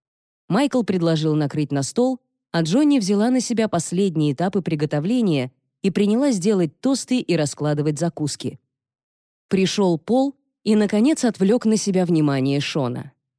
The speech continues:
Отец и сын обнялись и начали тихо переговариваться, поглядывая на меня. Я осталась на кухне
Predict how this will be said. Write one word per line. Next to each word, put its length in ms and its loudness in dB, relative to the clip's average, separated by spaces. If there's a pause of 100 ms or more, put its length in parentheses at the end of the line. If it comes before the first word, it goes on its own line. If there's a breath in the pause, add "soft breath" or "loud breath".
(520)
Отец 460 0
и 60 2
сын 320 2
обнялись 640 0 (260)
и 80 4
начали 380 2
тихо 260 0
переговариваться, 840 0
поглядывая 600 -2
на 100 0
меня. 340 -2 (800)
Я 260 2
осталась 500 -2
на 140 -2
кухне 480 -2